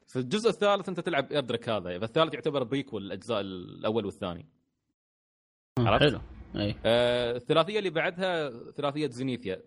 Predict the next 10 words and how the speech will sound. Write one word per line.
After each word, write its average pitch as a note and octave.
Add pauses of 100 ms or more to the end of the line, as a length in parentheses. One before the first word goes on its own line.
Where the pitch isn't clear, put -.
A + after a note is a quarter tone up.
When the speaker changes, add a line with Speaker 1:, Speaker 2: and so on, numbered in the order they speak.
(120)
Speaker 1:
تلعب D#3+
في D#3
منطقة D3+
واحدة C3+
لكن C#3
الأبطال C3+
ما C3
لهم A2+
علاقة G#2
ببعض، E2+